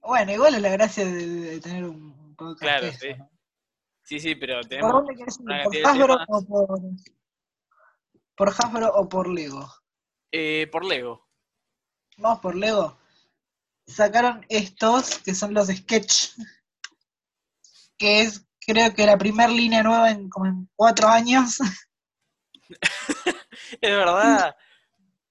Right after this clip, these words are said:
Speaker 1: Y, y lo que tienen de especial es que, eh,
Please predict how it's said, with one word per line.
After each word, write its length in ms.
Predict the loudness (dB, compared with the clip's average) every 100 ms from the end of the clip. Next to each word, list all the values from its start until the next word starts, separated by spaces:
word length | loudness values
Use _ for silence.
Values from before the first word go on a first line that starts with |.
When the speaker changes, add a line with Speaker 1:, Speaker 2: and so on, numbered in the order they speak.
| _ 0
Speaker 1:
Y, 100 | 4
y 20 |
lo 140 | 4
que 120 | 4 0
tienen 340 | 0 0 -2
de 60 | -4
especial 580 | -2 -4 -2 0 0 -2
es 160 | -6 -6
que, 380 | -2 0 0 -2
eh, 600 | -2 0 -2 -2 -6